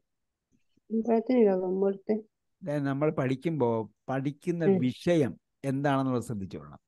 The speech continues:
Speaker 2: അത് അകർമ്മക ക്രിയ,
Speaker 1: ഉം.
Speaker 2: ക്രിയാവാക്യങ്ങളാണ് നമ്മൾ പഠിക്കുന്നത്. അപ്പൊ കാലത്ത്
Speaker 1: ക്രിയാവാക്യം.
Speaker 2: ഇമ്രഅത്തു, കാലത്ത് പറഞ്ഞു, ഇമ്രഅത്തു ആര് പറഞ്ഞു?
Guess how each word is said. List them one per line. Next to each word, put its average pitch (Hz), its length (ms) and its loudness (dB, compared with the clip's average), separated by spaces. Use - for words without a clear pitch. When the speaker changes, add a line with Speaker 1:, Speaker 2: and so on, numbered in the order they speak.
Speaker 2:
അത് 160 120 -10
അകർമ്മക 151 760 -4
ക്രിയ, 135 400 0
Speaker 1:
ഉം. - 80 -6
Speaker 2:
ക്രിയാവാക്യങ്ങളാണ് 156 1200 2
നമ്മൾ 123 160 0
പഠിക്കുന്നത്. 101 340 -8
അപ്പൊ - 180 -6
കാലത്ത് 170 460 6
Speaker 1:
ക്രിയാവാക്യം. 180 480 2
Speaker 2:
ഇമ്രഅത്തു, 170 920 0
കാലത്ത് 135 420 0
പറഞ്ഞു, 123 480 -2
ഇമ്രഅത്തു 127 840 -4
ആര് 127 120 -4
പറഞ്ഞു? 107 400 -4